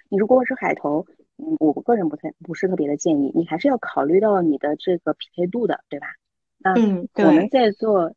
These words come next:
Speaker 1: 简历筛选的时候，主要有几个维度吧，就是你工作经验的匹配度，然后你的稳定度，然后你的学历情况，然后你的这个整体的经验是怎么样的？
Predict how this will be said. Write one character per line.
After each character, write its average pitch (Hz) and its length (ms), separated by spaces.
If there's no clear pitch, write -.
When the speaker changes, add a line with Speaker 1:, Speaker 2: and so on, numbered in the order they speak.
Speaker 1:
简 151 280
历 175 140
筛 190 320
选 160 160
的 147 100
时 160 160
候， 165 280
主 151 140
要 175 180
有 151 260
几 139 220
个 165 100
维 147 180
度 254 160
吧， 139 200
就 185 120
是 180 140
你 156 120
工 202 160
作 208 140
经 220 160
验 240 100
的 180 80
匹 - 160
配 151 160
度， 151 320
然 160 140
后 180 100
你 160 100
的 160 140
稳 151 220
定 202 400
度， 147 260
然 156 120
后 170 100
你 156 100
的 156 100
学 - 140
历 311 120
情 214 160
况， 233 320
然 160 80
后 170 140
你 156 120
的 147 220
这 160 220
个 147 160
整 151 180
体 185 80
的 143 160
经 254 240
验 202 160
是 160 100
怎 - 140
么 - 60
样 147 200
的？ - 140